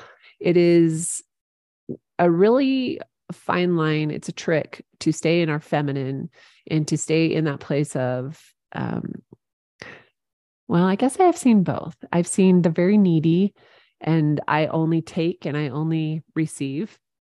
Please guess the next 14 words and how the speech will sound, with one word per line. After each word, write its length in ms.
single 280
moms 460
who 580
ha-, 200
maybe 480
they're 340
unfortunate 880
and 480
they 160
got 460
hosed 560
in 240
their 300
divorce 520